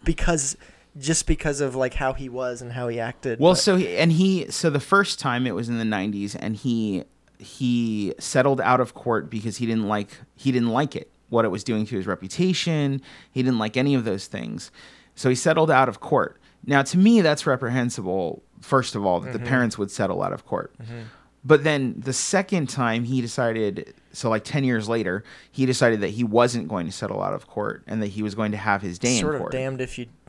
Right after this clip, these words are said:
Speaker 2: Yeah.
Speaker 1: do and damned <laughs> if you don't.
Speaker 2: Right,
Speaker 1: Like, you
Speaker 2: right,
Speaker 1: know,
Speaker 2: right.
Speaker 1: if you settle out of court, what are the implications of that? If you take it to court,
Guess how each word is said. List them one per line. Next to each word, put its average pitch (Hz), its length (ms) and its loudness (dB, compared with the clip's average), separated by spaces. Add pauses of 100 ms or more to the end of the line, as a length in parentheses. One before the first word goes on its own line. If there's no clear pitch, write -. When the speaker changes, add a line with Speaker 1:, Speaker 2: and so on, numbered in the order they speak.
(300)
Speaker 2:
Yeah. 120 160 2 (120)
Speaker 1:
do 135 200 -4
and 123 160 -6
damned 123 220 -6
<laughs> - 20 2
if - 320 4
you - 80 -2
don't. 139 240 -6
Speaker 2:
Right, 135 280 4
Speaker 1:
Like, 82 60 -4
you 127 60 0
Speaker 2:
right, 123 100 4
Speaker 1:
know, 123 80 2
Speaker 2:
right. 98 200 0 (100)
Speaker 1:
if 127 140 -8
you 139 40 -2
settle 139 300 2
out 127 120 4
of 123 100 -6
court, 131 260 0
what 135 120 0
are 131 60 -2
the 127 140 -6
implications 123 580 -6
of 107 100 -10
that? 120 280 -4
If 139 160 -8
you 135 60 -8
take 139 240 -4
it 135 80 -6
to - 80 -12
court, 117 360 -4